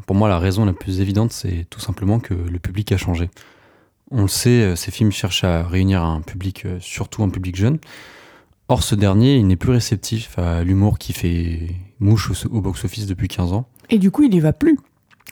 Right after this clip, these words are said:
Speaker 1: Bah, c'est ça, il a plus envie d'y aller. Euh, je parle des comédies qui ont emboîté le pas du carton de Bienvenue chez les Ch'tis, donc en deux mille huit. Euh, la comédie sociale, ouais,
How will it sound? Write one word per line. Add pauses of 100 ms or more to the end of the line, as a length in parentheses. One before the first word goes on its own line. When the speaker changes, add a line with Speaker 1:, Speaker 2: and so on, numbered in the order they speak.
Speaker 1:
Bah,
c'est
ça,
il
a
plus
envie
d'y
aller. (500)
Euh,
je
parle
des
comédies
qui
ont
emboîté
le
pas
du
carton
de
Bienvenue
chez
les
Ch'tis,
donc
en
deux
mille
huit. (560)
Euh,
la
comédie
sociale,
ouais,